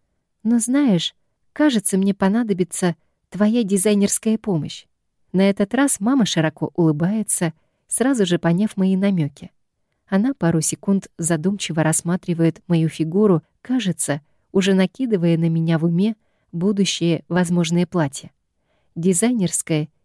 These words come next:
и изобретательная часть её мозга активирована.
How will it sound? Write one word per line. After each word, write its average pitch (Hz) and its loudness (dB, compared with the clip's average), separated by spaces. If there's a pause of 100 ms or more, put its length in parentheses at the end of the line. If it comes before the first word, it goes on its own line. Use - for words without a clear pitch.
(120)
и 190 2
изобретательная 170 0
часть - -2
её 165 0
мозга 185 -2
активирована. 202 -4